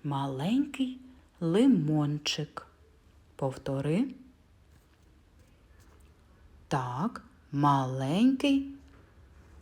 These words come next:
лимончик. Тепер спробуй ти. Ось яблуко.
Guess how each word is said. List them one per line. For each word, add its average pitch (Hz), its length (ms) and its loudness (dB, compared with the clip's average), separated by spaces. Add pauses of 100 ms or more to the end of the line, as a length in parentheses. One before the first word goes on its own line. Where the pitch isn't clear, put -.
(100)
лимончик. 147 1600 4 (1800)
Тепер 220 500 -4
спробуй 170 580 -2
ти. 139 280 -8 (840)
Ось 147 520 -2 (1200)
яблуко. 139 880 2